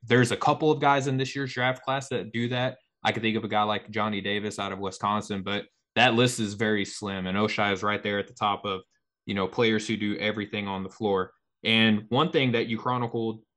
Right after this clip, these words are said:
you know, in the role that he has, uh, been asked to take on, on both ends of the floor is something that a lot of us here at No Ceilings have fallen in love with about his play all season long.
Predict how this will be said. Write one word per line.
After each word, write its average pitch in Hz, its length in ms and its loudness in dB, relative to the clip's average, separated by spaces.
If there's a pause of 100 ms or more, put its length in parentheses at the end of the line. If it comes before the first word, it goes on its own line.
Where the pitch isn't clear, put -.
(140)
you 107 160 -4
know, 107 180 2
in 107 60 0
the 104 80 0
role 113 220 0
that 101 140 -4
he 110 160 -2
has, 101 340 -4 (200)
uh, 98 180 -6
been 110 240 2
asked 113 300 2
to - 80 -12
take 110 240 -2
on, 110 220 0
on 98 100 -4
both 104 240 -2
ends 107 200 -6
of 101 80 -8
the - 100 -14
floor 117 400 4 (200)
is 117 140 4
something 139 320 2
that 113 140 2
a 107 40 2
lot 113 200 2
of 107 100 -2
us 101 120 -4
here 107 180 -2
at 98 80 -6
No 107 120 -4
Ceilings 107 380 -4
have 101 120 -10
fallen 104 300 -2
in 98 80 -4
love 104 200 -2
with 101 240 -4
about 98 240 -2
his 95 120 -4
play 107 200 0
all 101 160 0
season 98 360 -6
long. 101 280 0